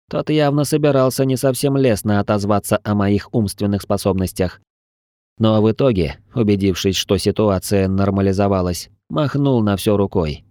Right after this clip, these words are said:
и вновь вышел из комнаты. Проводить распечатку сиюсекундно он отказался, сославшись на моё неподходящее состояние.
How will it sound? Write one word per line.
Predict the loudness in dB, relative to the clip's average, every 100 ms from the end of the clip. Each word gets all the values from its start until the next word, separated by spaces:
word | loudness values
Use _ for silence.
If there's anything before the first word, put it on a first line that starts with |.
| _
и | -4
вновь | -2 0 -2
вышел | -2 -2 -2 -4
из | -4
комнаты. | -6 -6 -8 -10 -12 _ _ _ _ _ -2
Проводить | 0 2 2 0 -2
распечатку | -4 -2 -4 0 -2 0 -4
сиюсекундно | -2 0 0 -2 -4 -2 -2 -2 -2 -4 -6
он | -2
отказался, | -2 -2 -2 -2 -4 -6 -12 -14 _ -10
сославшись | -6 -2 -2 0 -4 -2
на | -2
моё | 0 2 0
неподходящее | 0 -2 -2 -2 -2 -2 -2 -2 -2
состояние. | -4 -6 -4 -4 -6 -10 -16